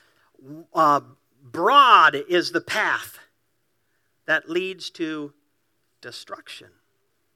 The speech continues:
and many are on it. The majority are on that path. Where are they going? To destruction. Narrow is the path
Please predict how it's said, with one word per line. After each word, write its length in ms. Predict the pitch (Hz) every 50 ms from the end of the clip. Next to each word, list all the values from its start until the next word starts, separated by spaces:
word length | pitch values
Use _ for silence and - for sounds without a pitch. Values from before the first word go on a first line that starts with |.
| _ _ _ _
and 280 | - 254 247 247 262 269
many 320 | 339 359 359 370 370 359
are 140 | 339 330 339
on 220 | 349 359 370 392 403
it. 340 | 392 320 - - - - _ _ _ _ _ _ _
The 120 | 135 147 147
majority 800 | 147 147 143 123 131 143 202 - 143 135 - 165 - 151 135 135
are 100 | 131 131
on 160 | 135 139 135
that 220 | 139 175 - -
path. 300 | - - 143 160 208 247 _ _ _ _ _ -
Where 180 | 151 180 233
are 60 | 254
they 160 | 240 277 285 294
going? 340 | 285 294 311 359 392 349 - _ _ _ _ _ _ _ _ _ -
To 100 | 139 123
destruction. 560 | 143 147 - - 240 294 - - - 131 - _ _ _ _ _ -
Narrow 640 | 123 127 143 165 240 269 - 320 285 262 226 190 175
is 160 | 165 143 -
the 80 | - 135
path 480 | - - 131 110 - - - _ _